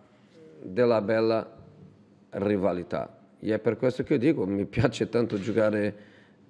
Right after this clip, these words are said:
eh, derby, privilegio di giocare uno in più, privilegio di giocare un nuovo che non ho mai giocato, il privilegio di essere più ricco dopo questa esperienza, di capire veramente quello che è,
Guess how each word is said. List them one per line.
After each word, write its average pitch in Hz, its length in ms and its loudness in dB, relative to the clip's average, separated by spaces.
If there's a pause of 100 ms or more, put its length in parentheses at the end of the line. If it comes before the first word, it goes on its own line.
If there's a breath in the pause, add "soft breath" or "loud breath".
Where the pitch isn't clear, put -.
(100)
eh, - 120 -6
derby, 123 460 2
privilegio 117 960 2
di 123 180 2
giocare 107 800 2 (140)
uno 107 360 2
in 107 140 -2
più, 117 340 2
privilegio 113 600 2
di 110 180 0
giocare 110 460 2
un 123 180 2
nuovo 127 640 4 (680 loud breath)
che - 140 0
non 110 140 4
ho 110 80 4
mai 113 180 2
giocato, 113 600 0 (160)
il 113 120 0
privilegio 117 640 2
di 107 180 2
essere 107 340 2
più 117 280 2
ricco 120 840 4
dopo 98 360 2
questa 110 560 0 (580 loud breath)
esperienza, 113 840 0 (100)
di 98 180 -2
capire 113 380 4
veramente 107 520 2
quello 101 260 2
che 98 340 2
è, 101 100 -4